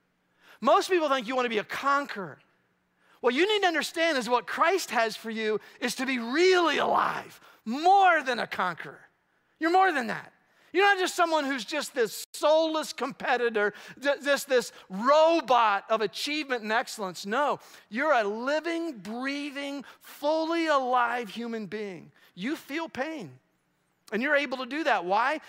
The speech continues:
Because you have the security of knowing nothing will ever separate you from the infinite love of Christ.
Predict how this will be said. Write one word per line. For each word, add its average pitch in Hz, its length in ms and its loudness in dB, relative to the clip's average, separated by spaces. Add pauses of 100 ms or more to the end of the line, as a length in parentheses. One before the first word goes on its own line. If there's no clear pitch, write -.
(160)
Because 208 300 -6
you 311 160 -4
have 262 320 0
the 220 80 -14
security 240 640 -8
of 196 80 -6
knowing 202 420 -2 (220)
nothing 254 1120 -2 (180)
will 220 160 0
ever 226 240 2
separate 190 580 -2
you 156 300 -8 (140)
from 208 160 -2
the 202 140 -4
infinite 190 360 -4
love 170 200 -2
of 147 100 -12
Christ. - 320 -16